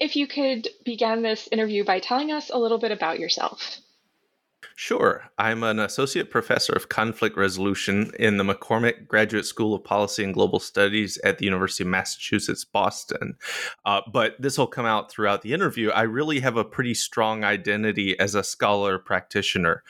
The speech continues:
Speaker 2: And so for almost twenty years, I've been directing a nonprofit organization in Ecuador called the Center for Mediation, Peace, and Resolution of Conflict, cemproc. And, uh, that does kind of grassroots level training and education,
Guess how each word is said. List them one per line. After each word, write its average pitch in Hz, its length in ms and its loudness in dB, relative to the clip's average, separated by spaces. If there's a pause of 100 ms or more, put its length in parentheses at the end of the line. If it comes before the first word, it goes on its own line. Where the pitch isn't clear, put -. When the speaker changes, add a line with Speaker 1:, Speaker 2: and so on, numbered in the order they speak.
(340)
Speaker 2:
And 95 320 0
so 95 440 0
for 98 440 0 (140)
almost 120 340 0
twenty 113 280 0
years, 110 380 0
I've 95 160 -2
been 98 220 0
directing 104 720 0
a 95 160 2
nonprofit 107 600 -2
organization 95 1000 0
in 95 220 -2
Ecuador 95 560 0
called 95 280 0
the 90 100 -2
Center 113 340 2
for - 160 -2
Mediation, 101 680 0
Peace, - 480 2 (380)
and 104 140 -2
Resolution 101 560 2
of 90 160 -2
Conflict, 107 560 0
cemproc. 98 760 0 (480)
And, 95 500 0
uh, 95 240 2
that 131 160 0
does 120 200 0
kind 113 200 0
of 90 120 -4
grassroots 104 760 0
level 95 320 2
training 104 500 0
and 95 100 0
education, 92 840 0